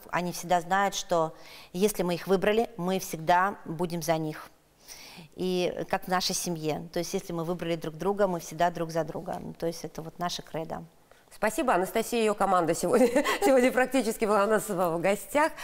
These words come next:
Speaker 2: Спасибо, что бы-, э, были с нами. Было интересно. Я думаю, надеюсь, зрителям это было еще и полезно, потому что мало кто все-таки сегодня час за одной, что команда образования — это главный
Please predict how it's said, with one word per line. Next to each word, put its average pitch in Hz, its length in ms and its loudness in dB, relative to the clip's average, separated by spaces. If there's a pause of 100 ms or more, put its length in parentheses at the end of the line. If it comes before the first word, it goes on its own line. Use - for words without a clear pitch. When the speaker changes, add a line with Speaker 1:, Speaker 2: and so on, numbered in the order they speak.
(140)
Speaker 2:
Спасибо, 214 360 2
что 208 180 0
бы-, 208 180 4
э, 185 280 4
были 190 180 2
с - 80 -6
нами. 240 220 4
Было 190 240 4
интересно. 220 420 2
Я 190 40 6
думаю, 180 200 2
надеюсь, 180 300 2 (160)
зрителям 214 380 2
это 180 120 -2
было 196 180 -2
еще 190 220 -2
и - 180 -4
полезно, 190 760 0
потому 156 300 -4
что 160 160 -6
мало 165 220 4
кто - 380 -4
все-таки - 320 -8
сегодня 147 340 -2
час 139 220 -2
за 147 80 2
одной, 160 140 0
что - 140 -4
команда 156 320 0
образования — 135 460 -2
это 113 60 -4
главный 135 360 0